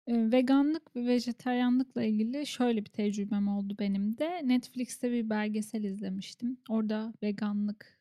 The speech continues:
promote ediliyordu. Çünkü Netflix'teki belgesellerin hepsi öyle. Birinde veganlık promote ediliyor, birinde et tüketimi, <laughs> birinde işte şekerin zararları vesaire gibi. Ama etkilenmiştim ve bir hafta bunu denemek istedim.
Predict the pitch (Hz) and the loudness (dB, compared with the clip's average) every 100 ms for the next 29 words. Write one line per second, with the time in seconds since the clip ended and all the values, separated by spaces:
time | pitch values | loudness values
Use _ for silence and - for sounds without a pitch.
0 | _ - 208 196 196 - 190 196 190 185 | _ -4 -2 0 -2 -4 -8 -8 -8 -8
1 | 202 233 - 220 - 226 220 233 226 - | -8 -10 -8 -8 -2 -2 -2 -8 -8 -6
2 | 226 220 226 214 214 220 214 208 214 214 | -6 -2 -2 0 -4 -4 -6 -2 -2 -2
3 | 214 208 196 190 185 - _ _ _ - | -6 -4 -4 -4 -8 -14 _ _ _ -2
4 | 240 233 226 220 220 214 214 208 214 214 | 2 2 2 2 0 0 0 2 0 -2
5 | - _ - 180 175 185 185 196 208 208 | -8 _ -4 -4 -4 -6 -8 -6 -6 -4
6 | 202 196 196 196 - - - 226 - 269 | -2 -2 -2 -4 -8 -10 -4 -2 0 0
7 | 240 247 _ - - - 220 240 240 226 | 0 -2 _ -20 -20 -8 -2 0 2 2
8 | 233 - 240 - 220 226 220 226 214 202 | 0 -2 -6 -2 -4 -4 0 2 2 0
9 | 196 196 196 202 208 202 - 220 208 196 | 0 -2 -2 -2 -2 -4 -4 -2 -2 -2
10 | 277 392 392 370 - 302 311 302 311 - | -2 -2 -4 -4 -4 0 0 0 -2 -6
11 | - 220 226 339 359 302 277 254 - - | -4 -2 0 -2 -2 -4 -2 -4 -4 -4
12 | 233 277 349 277 247 240 220 - - 202 | -2 -2 -2 0 2 2 0 -4 -8 -4
13 | 190 247 | -2 -4